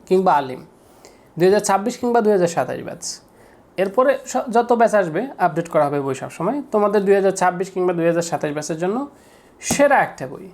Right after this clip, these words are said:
একটা বইয়ে কমপ্লিট প্যাকেজ, বাংলা প্রথম পত্র, দ্বিতীয় পত্র রয়েছে, আবার ভিডিও ক্লাস রয়েছে, বইয়ের কোয়ালিটিও এত হাই দেখতেই পাচ্ছ,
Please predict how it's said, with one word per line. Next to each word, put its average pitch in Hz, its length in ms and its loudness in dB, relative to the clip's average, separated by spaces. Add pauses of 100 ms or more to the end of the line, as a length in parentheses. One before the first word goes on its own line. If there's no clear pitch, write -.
(520)
একটা 240 420 2
বইয়ে 294 220 2 (220)
কমপ্লিট 202 420 0
প্যাকেজ, - 280 -10 (480)
বাংলা 190 200 4 (100)
প্রথম 208 200 0 (100)
পত্র, 220 160 -2 (120)
দ্বিতীয় 202 280 -2
পত্র 208 180 -6 (140)
রয়েছে, 214 300 -4 (640)
আবার 160 200 2 (100)
ভিডিও 170 280 4
ক্লাস 202 200 2 (120)
রয়েছে, 208 320 -4 (720)
বইয়ের 170 220 4 (100)
কোয়ালিটিও 196 460 0 (100)
এত 202 80 -6 (120)
হাই 170 160 2 (100)
দেখতেই 165 260 -4
পাচ্ছ, 156 200 -4